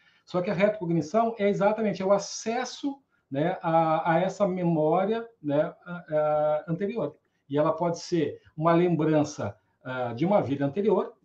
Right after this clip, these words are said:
né, a logo ante-, a, no caso desses casos mais traumáticos, como a professora Bárbara e o professor Eduardo falaram, é, é, é o mais recente por conta do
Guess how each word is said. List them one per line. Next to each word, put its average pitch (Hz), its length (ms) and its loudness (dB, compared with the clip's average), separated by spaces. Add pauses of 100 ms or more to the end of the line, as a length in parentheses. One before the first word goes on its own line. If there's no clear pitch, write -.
(180)
né, 131 260 -4
a 143 100 2
logo 160 300 4
ante-, 117 160 -2
a, - 100 -8
no 113 360 -10
caso 143 320 -2
desses 131 260 -12
casos 131 360 -6
mais 135 180 -2
traumáticos, 131 720 -4
como 131 160 -10
a 123 40 -6
professora 135 240 -6
Bárbara 123 280 -8
e - 20 -10
o 113 40 -12
professor 131 200 -12
Eduardo 120 360 -8
falaram, 113 400 -8 (340)
é, 123 640 0
é, 151 80 2
é 143 60 6
o 139 100 4
mais 131 180 0
recente 160 600 -2
por - 180 -6
conta 143 220 0
do 123 180 -10